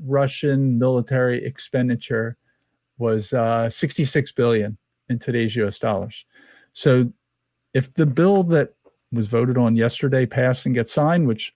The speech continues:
I expect that it will, but, uh, who knows? We're pretty close to it now. Um, the U S government,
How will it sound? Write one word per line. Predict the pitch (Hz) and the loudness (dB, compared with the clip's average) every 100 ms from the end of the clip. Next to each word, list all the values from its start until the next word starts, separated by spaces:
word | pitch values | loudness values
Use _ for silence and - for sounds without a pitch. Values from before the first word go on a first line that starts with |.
| - | -10
I | 123 | -8
expect | 113 - 123 120 | -8 -8 -8 -6
that | 127 | -4
it | 113 | -4
will, | 110 123 | -4 -2
but, | 131 107 - | -2 -4 -6
uh, | 110 101 - | -10 -10 -4
who | 113 | -2
knows? | 113 135 - _ _ | -2 -4 -10 _ _
We're | 143 | 0
pretty | 170 147 | 2 2
close | 143 127 - | 4 2 2
to | 120 | 0
it | |
now. | 135 120 127 - _ _ _ - | 2 2 0 -6 _ _ _ -4
Um, | 117 120 120 120 _ _ _ _ - _ _ _ _ _ _ _ _ _ - | 0 2 0 -4 _ _ _ _ -20 _ _ _ _ _ _ _ _ _ -2
the | 139 | 4
U | 202 | 4
S | 185 | 4
government, | - 151 160 147 139 143 | 2 2 4 4 4 2